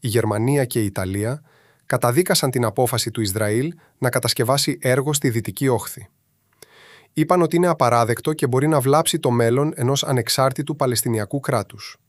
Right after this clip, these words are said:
Στην Ασία, ο στρατός της Μιανμάρ έκανε αεροπορική επίθεση που σκότωσε δεκατέσσερις άτομα σε ένα μοναστήρι.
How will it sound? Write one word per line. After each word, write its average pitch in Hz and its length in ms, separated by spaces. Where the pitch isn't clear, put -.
Στην - 280
Ασία, 120 540
ο - 80
στρατός 117 440
της 175 140
Μιανμάρ 110 580
έκανε 165 320
αεροπορική 123 580
επίθεση 143 480
που 143 100
σκότωσε 143 420
δεκατέσσερις 127 680
άτομα 139 320
σε - 140
ένα 131 120
μοναστήρι. 113 640